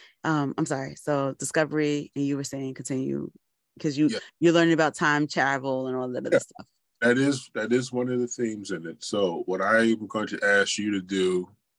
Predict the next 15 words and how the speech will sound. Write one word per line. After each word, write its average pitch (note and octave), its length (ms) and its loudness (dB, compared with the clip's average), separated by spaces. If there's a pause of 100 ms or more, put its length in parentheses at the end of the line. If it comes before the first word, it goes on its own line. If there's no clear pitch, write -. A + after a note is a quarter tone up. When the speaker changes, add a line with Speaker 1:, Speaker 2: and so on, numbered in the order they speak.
(760)
Speaker 2:
uh, - 240 -10 (100)
Captain F#2 640 -2
Kalima, F2 580 -2 (1200)
Speaker 1:
Yes. B3+ 140 2 (840)
Speaker 2:
I G2+ 80 2
want A#2 380 6
you A#2 240 8
to, G#2 520 -2 (220)
to G#2 120 -4
fly G#2 600 4 (1040)
back G2 260 2
into A#2 220 0
the A#2+ 100 -12
past. - 600 -2
Speaker 1:
Mm-hmm. D#3+ 580 -4